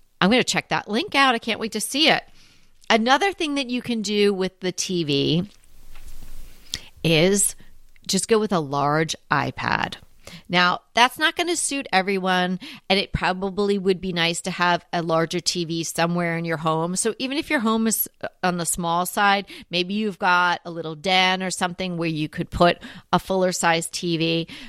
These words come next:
But if you don't want the T V in the main common area, the living room or over the fireplace, or certainly if you're in a, a one-room apartment or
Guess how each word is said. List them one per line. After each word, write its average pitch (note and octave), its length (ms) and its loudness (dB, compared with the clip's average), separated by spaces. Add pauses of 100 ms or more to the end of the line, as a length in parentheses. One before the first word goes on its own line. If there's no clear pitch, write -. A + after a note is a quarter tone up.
But G3 100 -2
if G#3 120 -4
you B3 100 0
don't C4 340 0
want B3 300 0
the G#3+ 100 -2
T G3+ 260 -6
V F#3+ 240 0
in F3 100 0
the D#3 60 -2
main E3 360 0
common E3 540 -6
area, F#3+ 720 0
the C#3+ 120 -6
living E3 360 -4
room F#3 440 -2
or A#2+ 120 -8
over E3 240 -2
the F3 100 -4
fireplace, F3+ 880 0
or - 160 -10
certainly F#3+ 520 0
if F#3 160 -4
you're E3+ 180 0
in D#3 220 -2
a, D3 120 -6 (360)
a E3+ 80 0
one-room F3+ 920 0 (180)
apartment G3 1040 0
or C3 420 -4